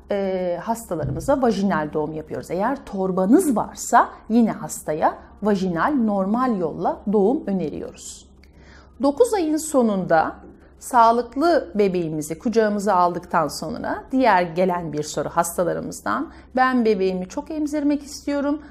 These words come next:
Acaba ilaçlarımı kullanırken, e, bu hastalığım da varken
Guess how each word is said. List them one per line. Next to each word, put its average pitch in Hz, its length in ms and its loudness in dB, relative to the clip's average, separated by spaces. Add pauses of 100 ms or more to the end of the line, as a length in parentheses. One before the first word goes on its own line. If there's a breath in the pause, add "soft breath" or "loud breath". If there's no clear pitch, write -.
(140 loud breath)
Acaba 233 540 4
ilaçlarımı 208 680 -2
kullanırken, 233 840 0 (320 loud breath)
e, 220 360 0
bu 277 80 0
hastalığım 202 720 0
da 175 140 0
varken 247 500 4